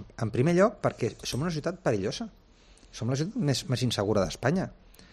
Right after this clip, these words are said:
I segons Eurostat, la segona més insegura d'Europa. Llavors, el primer que has d'assegurar és que un senyor que vingui no li robin el rellotge si està al Passeig de Gràcia, no li robin el passaport,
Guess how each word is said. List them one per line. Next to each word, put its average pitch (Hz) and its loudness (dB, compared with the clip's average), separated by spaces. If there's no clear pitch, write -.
I 127 0
segons 120 4
Eurostat, 147 4
la 240 2
segona 117 2
més 110 0
insegura 104 0
d'Europa. 95 -2
Llavors, 120 -2
el 151 4
primer 120 4
que 208 4
has 139 4
d'assegurar 117 2
és - -10
que 120 -4
un - 0
senyor 117 -2
que 123 2
vingui 170 4
no 107 2
li 135 6
robin 101 0
el 92 -2
rellotge 92 -4
si 95 -10
està - -6
al - -6
Passeig 101 -6
de 135 2
Gràcia, 165 0
no 120 2
li 101 0
robin 98 -4
el 95 -2
passaport, 160 4